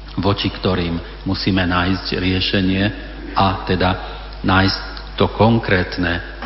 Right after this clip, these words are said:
čo bude nasledovať za tou tézou Izaiášovou. „Zatvrdil si, on zatvrdil moju tvár, sťa kremeň. A viem, že sa nezahanbím, lebo Pán je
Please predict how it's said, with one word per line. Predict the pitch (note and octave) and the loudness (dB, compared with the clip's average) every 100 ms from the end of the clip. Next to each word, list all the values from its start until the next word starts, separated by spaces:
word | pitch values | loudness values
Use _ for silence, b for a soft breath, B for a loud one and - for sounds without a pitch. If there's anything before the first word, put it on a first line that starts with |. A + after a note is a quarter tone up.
| - | 2
čo | A2+ | 2
bude | F#2+ G2 F#2 | 4 2 0
nasledovať | G#2 G#2 - G#2+ G2+ G2 F#2 F#2 | 0 0 2 2 4 2 0 -2
za | F2+ | 0
tou | G#2+ G#2+ - | 0 0 4
tézou | G#2 G2+ F#2 F#2 | 4 4 2 0
Izaiášovou. | F#2+ G2 F#2+ F#2 F2+ E2+ - F#2+ F2 F2 E2 B B - | 2 0 0 0 0 -2 0 0 0 -2 -2 B B -2
„Zatvrdil | G2 F#2 F#2+ F2 F2 E2+ | 0 0 0 0 0 -2
si, | - F#2 F#2+ | -2 -2 2
on | G#2 F#2+ | 4 4
zatvrdil | F#2+ F2 F#2 E2+ F2 F2 | 2 0 -2 -2 0 0
moju | F2 F2 F2+ | 0 0 -2
tvár, | F2+ E2+ E2 | -2 -2 -2
sťa | - - - | -4 -4 -4
kremeň. | - F#2 F2+ F2+ | 0 2 2 0
A | F#2 | 2
viem, | F#2+ A2 B2+ | 4 6 6
že | A#2+ | 2
sa | - A2 | 2 0
nezahanbím, | G#2 G#2+ G2+ G2 F#2+ G2 F2+ | 2 0 2 0 0 -2 0
lebo | G#2+ C3 C3+ C3 | 2 2 2 0
Pán | G2 G#2+ A#2 C3 - | -2 0 -2 -4 -4
je | F#2 | -2